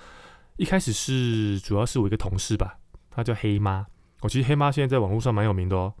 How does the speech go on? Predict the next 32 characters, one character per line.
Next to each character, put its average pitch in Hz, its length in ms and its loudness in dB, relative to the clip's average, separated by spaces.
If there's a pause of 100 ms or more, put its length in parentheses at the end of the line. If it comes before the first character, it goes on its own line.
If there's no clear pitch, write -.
(120)
哦， 90 340 -2
已 92 60 -4
经 117 260 0 (220)
做 123 100 -2
出 113 80 0
口 98 180 -2
碑 92 200 0
了， 92 200 -2
因 107 80 -2
为 110 220 0
他 - 140 -6
还 107 80 0
出 107 180 -2
书 104 240 -2
嘛， 104 120 -2 (420)
哦， 90 200 -6
就 98 80 -6
是 95 360 -2 (480)
教 107 120 -2
大 107 120 0
家 107 140 0
理 92 200 -6
债 101 240 0
的。 113 100 -14 (180)
哦， - 100 -10
他 104 80 -2
本 98 120 -4
身 98 140 -4
就 104 80 0
是 101 160 -6
一 95 80 -4
个 104 260 -8